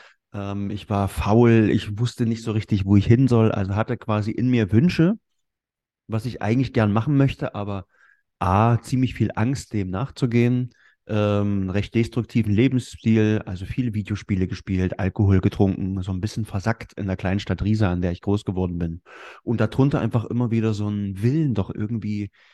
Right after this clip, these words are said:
naja, was mehr vom Leben zu wollen. Und ich bin damals in Leipzig zur Ausbildungsmesse gewesen und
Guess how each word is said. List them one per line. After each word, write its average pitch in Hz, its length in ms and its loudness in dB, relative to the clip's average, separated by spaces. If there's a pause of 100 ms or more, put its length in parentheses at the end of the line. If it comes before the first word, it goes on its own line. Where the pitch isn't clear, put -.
(600)
naja, 107 400 -4
was - 380 -8 (160)
mehr 113 380 0
vom 117 200 4
Leben 92 300 0
zu 95 160 0
wollen. 87 220 -2
Und 90 80 -6
ich 95 100 -10
bin 107 100 -2
damals 135 280 2
in - 80 4
Leipzig 120 300 4
zur - 120 0
Ausbildungsmesse 127 640 4
gewesen 113 500 2
und 101 240 -4